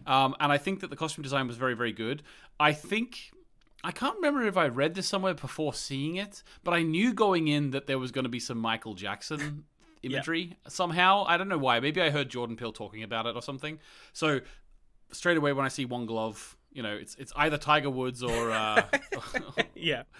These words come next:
Speaker 1: Tiger, Tiger Woods or Michael J-, Michael, uh, Jackson, uh, and the red, the red suit as well. And I, th-, why was that? Was, <laughs> was there, there was,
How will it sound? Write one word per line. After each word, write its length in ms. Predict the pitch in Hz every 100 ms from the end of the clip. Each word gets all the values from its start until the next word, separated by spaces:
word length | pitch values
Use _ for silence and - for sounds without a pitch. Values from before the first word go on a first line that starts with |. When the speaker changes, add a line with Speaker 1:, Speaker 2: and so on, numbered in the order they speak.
| - - - _ -
Speaker 1:
Tiger, 380 | 165 185 180
Tiger 320 | - 180 196 170
Woods 280 | 156 143
or 180 | 139 135
Michael 240 | 131 139 135
J-, 140 | 123
Michael, 500 | 127 135 - 131 120
uh, 220 | 120 113
Jackson, 480 | 104 123 - 120 110 -
uh, 280 | 139 135 127 - - -
and 140 | 139
the 80 | 135
red, 220 | 156 160
the 100 | 147
red 180 | 147 147
suit 200 | - 143
as 100 | 120
well. 280 | 120 123 120
And 160 | 143 180
I, 40 |
th-, 100 | 180 - _ _ _ _ _ _ _ _ _ _ _ _ _ _ _ _ _ _ _ - -
why 360 | 220 165 240 370
was 300 | 214 202 135
that? 320 | 107 76 -
Was, 200 | 143 175
<laughs> 400 | 175 - - -
was 340 | - 269 330 202
there, 140 | 202
there 100 | 196
was, 160 | 202